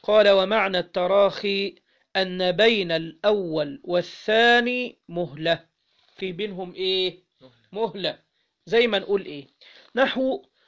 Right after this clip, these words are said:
Speaker 1: أرسل الله موسى ثم عيسى. يبقى في بين موسى وعيسى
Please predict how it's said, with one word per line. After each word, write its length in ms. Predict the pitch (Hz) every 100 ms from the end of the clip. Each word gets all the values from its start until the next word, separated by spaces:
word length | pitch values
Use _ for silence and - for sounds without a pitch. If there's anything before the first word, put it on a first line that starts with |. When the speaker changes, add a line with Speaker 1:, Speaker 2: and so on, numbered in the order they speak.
| _ 190
Speaker 1:
أرسل 440 | 180 175 262 247
الله 540 | 226 202 233 240 208
موسى 680 | 220 220 254 240 233 185 143 - _ _ _ _ _ _
ثم 460 | - 233 247 247 262 277 - _ _ _ _ 147
عيسى. 600 | 160 202 196 - 151 - _ _ _ _ _ _
يبقى 160 | 156 156
في 160 | 214
بين 520 | 190 233 233 208 165 156 -
موسى 560 | 196 247 233 - 156
وعيسى 720 | 147 165 165 247 240 262 277